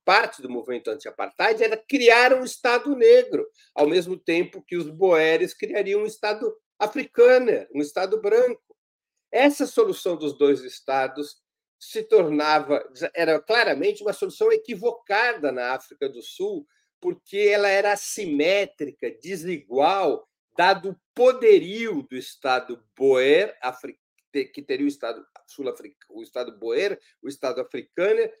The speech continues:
frente a um suposto, a um possível Estado negro. E a solução para a transição pós-apartheid na África do Sul foi a democracia. Um homem, uma mulher,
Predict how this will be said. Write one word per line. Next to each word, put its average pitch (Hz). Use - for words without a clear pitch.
frente 226
a 180
um 196
suposto, 202
a 143
um 165
possível 190
Estado 190
negro. 165
E 233
a 247
solução 196
para 143
a -
transição 151
pós-apartheid 120
na 110
África 117
do 147
Sul 208
foi 233
a 190
democracia. 226
Um 127
homem, 113
uma 123
mulher, 117